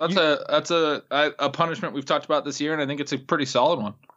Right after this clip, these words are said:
Speaker 2: Can't be quarterback, though. It can't be, like, your highest scoring player. It's gotta be
Speaker 1: Your median player, your exact middle player.
Speaker 2: How about your,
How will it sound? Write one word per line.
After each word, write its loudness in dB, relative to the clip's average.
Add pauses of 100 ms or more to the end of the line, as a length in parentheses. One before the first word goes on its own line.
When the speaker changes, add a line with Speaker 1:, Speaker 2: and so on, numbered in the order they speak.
(400)
Speaker 2:
Can't 6
be 2
quarterback, -2
though. -4
It 0
can't 2
be, 2
like, 2
your -4
highest -4
scoring -6
player. -6
It's -8
gotta 2
be -2
Speaker 1:
Your 4
median 2
player, 2
your 2
exact 0
middle 2
player. -6
Speaker 2:
How 4
about 6
your, 4